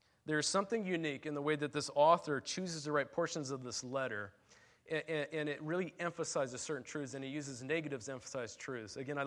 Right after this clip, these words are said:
I point, I, I'm looking at the walk to Emmaus when they said, "Did our hearts not burn within us?"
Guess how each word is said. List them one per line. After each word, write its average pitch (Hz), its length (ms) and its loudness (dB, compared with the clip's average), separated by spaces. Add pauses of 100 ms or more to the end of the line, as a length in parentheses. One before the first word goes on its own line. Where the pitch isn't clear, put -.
I 143 60 0
point, 160 320 0
I, 143 120 4 (240)
I'm 151 100 -2
looking 156 260 2
at 143 80 0
the 143 80 0
walk 151 280 4
to 151 80 -2
Emmaus 139 440 4 (240)
when 156 120 -2
they 151 80 2
said, 135 320 0
"Did 160 220 4
our 147 220 2
hearts 156 360 0
not 151 300 0
burn 147 360 0 (160)
within 147 380 -4
us?" - 340 -8